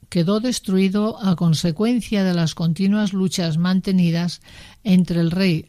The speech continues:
Juan segundo de Aragón y el conde de Pallars, que contaba con el apoyo del rey de Francia. Los monjes, vistos los continuos conflictos,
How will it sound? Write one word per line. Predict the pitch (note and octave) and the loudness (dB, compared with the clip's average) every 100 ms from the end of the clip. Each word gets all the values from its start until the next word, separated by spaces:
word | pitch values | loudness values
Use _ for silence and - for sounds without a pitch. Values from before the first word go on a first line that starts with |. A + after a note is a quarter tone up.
| _ | _
Juan | - - A3 G#3 | -16 -6 -2 0
segundo | - E3 E3+ F#3 D#3 D#3 | 0 0 2 2 2 0
de | F3+ | 0
Aragón | F3+ D#3+ E3+ F#3+ - - - | 0 0 -2 -2 -6 -20 -8
y | D#3+ | -2
el | D#3+ D#3+ | 0 0
conde | F#3 F#3 F3 | 0 0 2
de | D#3+ | 0
Pallars, | D#3 E3 F#3 E3 - - - - - _ - | 0 0 0 -2 -6 -12 -20 -20 -20 _ -6
que | F#3 | -4
contaba | D#3+ F3 E3+ D3+ G#3 A3 B3 - | 0 2 0 2 0 0 -4 -6
con | F#3+ F3 | -2 2
el | E3 | 2
apoyo | E3 D#3 G3 G3 G3+ | 0 0 0 2 2
del | E3+ D#3+ | 0 0
rey | E3 D#3+ | 0 0
de | D#3 | 0
Francia. | D3+ D#3+ D#3 - D#3+ - _ _ _ _ _ _ _ _ - | -2 -2 -2 -4 -14 -14 _ _ _ _ _ _ _ _ -4
Los | E3+ D#3+ | 0 2
monjes, | F3+ G3+ G#3+ - A3+ A3+ F#3+ - _ _ | 4 4 2 -2 -4 -4 -12 -20 _ _
vistos | F3 F#3 G#3+ - F3 D#3+ | -4 -2 -2 -4 -6 -4
los | E3 | -4
continuos | - E3 D#3 F#3 F#3 D#3 | -2 -2 0 2 2 0
conflictos, | - E3 D3+ G3+ G3+ - A3+ - | -2 -4 -4 -4 -6 -6 -8 -8